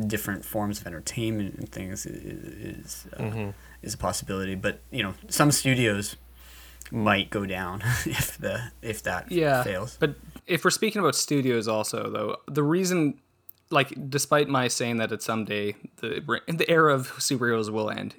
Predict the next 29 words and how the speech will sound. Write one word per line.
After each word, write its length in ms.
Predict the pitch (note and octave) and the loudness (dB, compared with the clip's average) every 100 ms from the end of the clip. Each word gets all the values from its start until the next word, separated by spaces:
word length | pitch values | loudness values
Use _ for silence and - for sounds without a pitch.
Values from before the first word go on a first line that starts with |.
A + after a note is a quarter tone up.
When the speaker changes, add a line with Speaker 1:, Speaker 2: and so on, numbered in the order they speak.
| - | -2
Speaker 3:
it 200 | C3 - | -2 2
will 160 | C3+ | 4
not 260 | B2+ A#2+ A#2+ | 6 4 2
go 140 | A2+ | 0
forever. 480 | A2 G2+ G2 - F#2+ - - - | -2 -2 -4 -4 -8 -12 -12 2
It 100 | D#3 | 4
might 240 | F3 G3 | 6 4
be 80 | G3 | 4
a 60 | F3 | 6
lot 160 | E3 | 6
longer 320 | B2+ C3 C3+ A#2 | 6 6 6 4
than 160 | A2 | -2
we 80 | G#2+ | -2
think 500 | - C#3 G#2 - - _ - | -2 -2 -2 -6 -14 _ -8
because 640 | C3 - - D3+ D3 C3 - | -6 -4 2 4 4 0 -4
it's 180 | C3+ - | -4 -2
the 100 | B2+ | 0
main 280 | B2 B2 A#2+ | 2 2 0
purview 440 | B2+ B2 A#2 A2+ | 0 0 2 0
of 240 | G#2+ G2+ | 0 -4
Disney, 380 | G#2+ A2+ G#2+ G#2 | -4 -2 -2 -6
which 340 | G#2 G#2 - - - | -4 -6 -6 -10 -12
has 260 | - D#3 D3+ | 2 4 4
an 100 | C#3+ | 2
essential 420 | C3 C#3+ C3+ C3 | 2 2 0 0
monopoly 520 | A2+ G#2+ A2+ - G#2+ | 0 2 0 0 -6
on 360 | G#2+ G#2 G#2 B2 _ _ | -4 -6 -8 -12 _ _
the 100 | - | -2
industry. 520 | E3+ B2+ - - - | 0 0 -2 -4 -6